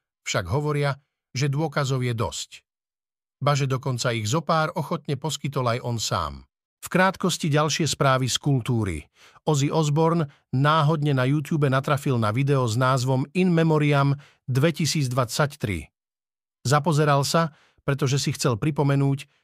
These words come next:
kto tento rok zomrel, a prekvapený zistil, že do zoznamu sa dostal aj on. V najnovšej epizóde svojho The Osbournes podcast sa to ponáhľal dementovať.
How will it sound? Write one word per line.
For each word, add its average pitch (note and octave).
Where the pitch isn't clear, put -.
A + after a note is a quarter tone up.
kto -
tento D3+
rok C#3
zomrel, A#2
a A#2
prekvapený C3+
zistil, D#3+
že D3+
do D#3
zoznamu C#3
sa -
dostal B2
aj G#2+
on. F#2+
V C3
najnovšej F3
epizóde D3
svojho D3+
The C#3+
Osbournes C#3
podcast C#3+
sa D3
to C#3
ponáhľal A2+
dementovať. F#2+